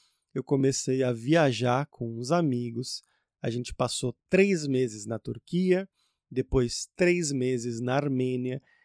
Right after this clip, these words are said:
e agora a gente acabou de voltar pra Turquia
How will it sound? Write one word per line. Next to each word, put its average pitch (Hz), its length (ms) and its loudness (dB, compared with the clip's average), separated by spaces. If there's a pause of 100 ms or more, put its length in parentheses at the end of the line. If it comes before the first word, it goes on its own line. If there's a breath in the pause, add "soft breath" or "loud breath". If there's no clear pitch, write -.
(140)
e 131 100 2
agora 131 580 4
a 151 80 -4
gente 131 240 -6
acabou 170 800 2
de 151 160 -6
voltar 143 480 2
pra 196 180 0
Turquia 143 600 0